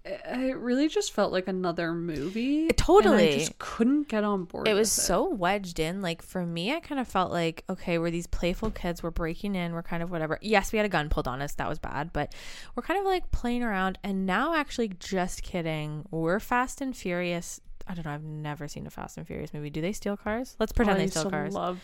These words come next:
Speaker 1: those.
Speaker 2: Th-, now we're a full-blown, like, company that's, like, full business that steals cars
Speaker 1: Yeah.
Speaker 2: with this man named Omar or something. And, like,
Speaker 1: Well, okay. And you think that,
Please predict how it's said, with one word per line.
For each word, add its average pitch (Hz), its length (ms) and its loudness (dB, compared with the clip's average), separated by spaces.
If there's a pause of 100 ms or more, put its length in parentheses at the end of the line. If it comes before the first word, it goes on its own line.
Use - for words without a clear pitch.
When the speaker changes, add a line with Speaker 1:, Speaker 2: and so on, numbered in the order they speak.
Speaker 1:
those. - 560 -6 (240)
Speaker 2:
Th-, 202 140 -2
now 208 220 6
we're 370 180 0
a 359 40 -4
full-blown, 170 920 0
like, 143 400 -4
company 175 640 0
that's, - 420 -4 (160)
like, 151 380 0 (180)
full 226 540 4
business 170 540 0
that 160 200 2
steals 208 540 2
cars 185 560 8
Speaker 1:
Yeah. 170 60 0
Speaker 2:
with 170 320 0
this 170 220 0
man 160 760 0 (340)
named 165 400 -2
Omar 170 680 0
or 170 60 -2
something. 170 640 -2
And, 160 140 -4
like, 147 320 -2 (140)
Speaker 1:
Well, 285 320 2 (340)
okay. 233 400 -2
And 208 140 0
you 254 100 -2
think - 640 -8
that, 190 640 -4